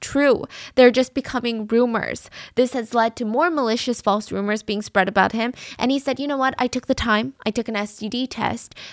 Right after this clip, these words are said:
I took time to self-reflect, and I'm coming to deliver the facts." He says he acknowledges his mistake and apologizes to the victims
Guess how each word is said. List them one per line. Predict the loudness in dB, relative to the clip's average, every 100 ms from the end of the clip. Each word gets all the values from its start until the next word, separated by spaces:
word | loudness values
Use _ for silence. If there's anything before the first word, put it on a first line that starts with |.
| -6
I |
took | -4 -4
time | -4 -4 -4
to | -4
self-reflect, | 0 0 0 -4 2 2 2 -4
and | -2
I'm | -2 -4
coming | -6 -4 -2
to | -2
deliver | -2 0 2 2
the | 0 -4
facts." | 2 4 4 -2 -10 -10 -10 _ _ _
He | 0
says | 2 0 2
he | 0
acknowledges | 0 2 2 0 -2 -2
his | -2
mistake | -4 -2 0 2 0 -4
and | -4
apologizes | -2 -2 0 0 -2 -4 -4
to | -4
the | -2
victims | -4 -4 -4 -4 -4